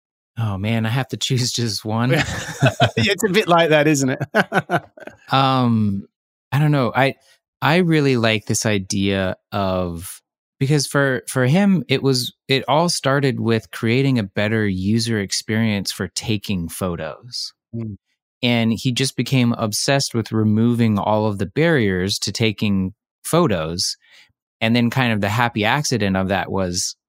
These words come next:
Speaker 1: he found out a way to put photography in the hands of really billions of people, as opposed to maybe the couple hundred or thousand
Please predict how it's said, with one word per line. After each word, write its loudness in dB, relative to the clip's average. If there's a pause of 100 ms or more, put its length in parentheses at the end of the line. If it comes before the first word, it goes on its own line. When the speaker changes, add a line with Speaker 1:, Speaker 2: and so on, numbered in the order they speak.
(120)
Speaker 1:
he -2
found 0
out 2
a 0
way 0
to -4 (420)
put -2
photography -2
in -2
the -4
hands -2
of -6 (180)
really -2 (200)
billions 2
of -6
people, -4 (300)
as 0
opposed -2
to -2
maybe 0
the -2
couple -4
hundred -2
or -2
thousand -4